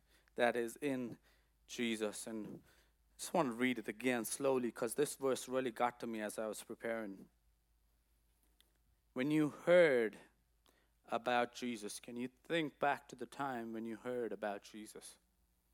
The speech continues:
"And were taught in him in accordance with the truth that is in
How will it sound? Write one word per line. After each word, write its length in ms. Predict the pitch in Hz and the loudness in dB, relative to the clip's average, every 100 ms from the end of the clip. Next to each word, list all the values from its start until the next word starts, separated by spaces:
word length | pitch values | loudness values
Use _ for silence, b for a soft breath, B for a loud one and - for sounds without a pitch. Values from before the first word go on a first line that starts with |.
| _ _ _ _ _ _ _ _ _ _ b b b | _ _ _ _ _ _ _ _ _ _ b b b
"And 160 | 131 135 | 2 6
were 120 | 127 | 4
taught 520 | - - 180 156 - - _ _ | 2 4 4 4 -4 -20 _ _
in 220 | 147 151 | -2 0
him 540 | 117 143 117 107 92 - _ _ _ - B B | 0 -4 -4 -8 -12 -20 _ _ _ -20 B B
in 100 | 117 | -4
accordance 680 | 110 - 156 147 135 113 127 | -4 0 2 2 0 -4 -4
with 120 | 117 | -4
the 100 | 110 | -4
truth 680 | - - 151 151 - - - _ _ _ _ _ _ _ _ | -6 -6 -2 -2 -4 -14 -20 _ _ _ _ _ _ _ _
that 180 | 110 104 | 0 0
is 220 | 107 - | 0 -4
in 380 | - 127 110 | -6 -6 -6